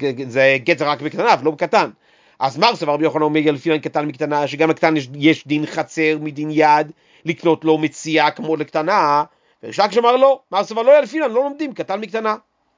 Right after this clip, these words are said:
ובהתאמה אמר מר חד, אמר מר חד, אבל לא פליגי. אפשר להגיד בכלל שריש לקיש דיבר על מקרה אחד, ורבי יוחנן דיבר על מקרה אחר, ובעצם לך לא נחלקו. כלומר, לפי ההסבר הזה, בין רבי יוחנן לבין ריש לקיש, מודים שחצר של קטנה קונה לה גט, אבל לא מציאה.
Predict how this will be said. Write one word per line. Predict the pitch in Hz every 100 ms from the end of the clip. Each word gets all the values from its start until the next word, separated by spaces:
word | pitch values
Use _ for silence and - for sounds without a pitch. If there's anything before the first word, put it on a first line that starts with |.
| - _ -
ובהתאמה | 151 180 277 247
אמר | 226 240
מר | 220 190
חד, | 269 277
אמר | 254
מר | 240 233
חד, | 269
אבל | 269
לא | 254
פליגי. | 226 190
אפשר | 175
להגיד | 240 214 226
בכלל | - 220
שריש | 190 180 175
לקיש | 190 175 - _ _ _ -
דיבר | 170 185 180
על |
מקרה | 170 139 165 135
אחד, | 120 117
ורבי | 127 160
יוחנן | 214 190
דיבר | 175
על | 160
מקרה | 147 147
אחר, | 113 123 135
ובעצם | 190 233 220
לך | 220 220
לא | 214
נחלקו. | 208 170 175 - 127
כלומר, | 165 202 202 202 _ _ _ -
לפי | 160 254
ההסבר | 240 170 233
הזה, | 220
בין | 202 214
רבי | 226
יוחנן | 220 196
לבין | 202
ריש | 196 185
לקיש, | 247 202 170
מודים | 175 233
שחצר | 202 165 151 220
של | 180
קטנה | 165 175 196 185
קונה | 170 170
לה | 147
גט, | 117 113 - _ _ _
אבל | 143 175
לא | 202
מציאה. | 208 - 170